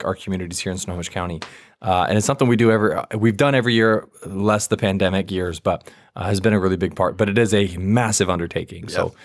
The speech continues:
Speaker 1: uh, we're still kind of in the aftermath of, of what iHeart was, and it was an incredible week. But
Speaker 2: Yep.
Speaker 1: that's what it is.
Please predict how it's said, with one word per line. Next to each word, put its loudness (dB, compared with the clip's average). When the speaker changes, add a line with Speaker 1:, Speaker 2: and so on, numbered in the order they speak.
Speaker 1:
uh, -2
we're 2
still 2
kind 0
of 0
in 2
the 2
aftermath -2
of, -6
of -4
what 2
iHeart 0
was, 0
and -6
it -2
was -4
an -4
incredible -2
week. -6
But 0
Speaker 2:
Yep. -20
Speaker 1:
that's -4
what -4
it -10
is. -14